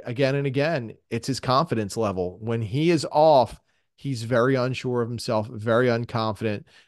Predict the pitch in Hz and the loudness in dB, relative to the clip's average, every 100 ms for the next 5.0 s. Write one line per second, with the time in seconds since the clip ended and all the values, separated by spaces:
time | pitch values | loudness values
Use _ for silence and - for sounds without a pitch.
0 | _ 139 131 131 139 139 127 117 120 110 | _ 0 2 6 6 8 4 4 0 0
1 | 113 101 113 110 - 117 104 - - - | -2 -2 0 0 -2 -6 -6 -6 -4 2
2 | 127 107 113 101 - - _ _ _ _ | 2 2 0 -4 -4 -10 _ _ _ _
3 | 113 131 127 120 113 104 98 131 143 143 | -2 2 4 4 2 0 2 0 0 -2
4 | 151 143 135 123 - 139 131 117 123 104 | 0 2 2 0 -2 -2 -2 -4 -2 -2